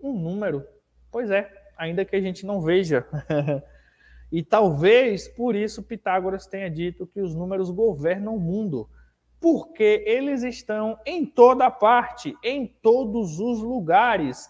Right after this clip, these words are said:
em qualquer lugar deste planeta. <laughs>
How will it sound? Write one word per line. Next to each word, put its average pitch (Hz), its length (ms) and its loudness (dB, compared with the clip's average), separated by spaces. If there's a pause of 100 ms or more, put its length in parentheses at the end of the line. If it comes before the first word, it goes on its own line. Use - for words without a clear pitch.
em 277 220 -4
qualquer 262 540 0
lugar 247 800 0 (360)
deste 233 500 2
planeta. 240 720 0
<laughs> 190 400 -2